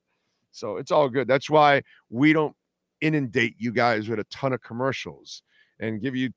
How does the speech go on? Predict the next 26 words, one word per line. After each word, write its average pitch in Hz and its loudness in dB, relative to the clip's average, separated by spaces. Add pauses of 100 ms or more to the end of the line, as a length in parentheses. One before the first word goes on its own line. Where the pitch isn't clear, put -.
twenty-five 139 0
minutes 131 -2
of 104 -6
commercials 110 0
in 95 -2
an 98 -2
hour. 92 -2 (180)
We 120 0
don't 120 2
do 101 -2
that. 78 -6
We 101 -12
might 110 -4
play 107 -2
a 90 -4
couple 110 -2
at 98 -2
the 92 -16
top 101 -4
of 85 -12
the 98 -6
hour, 101 -4
and 78 -12
that's 95 -16
about 87 -14
it. 120 -12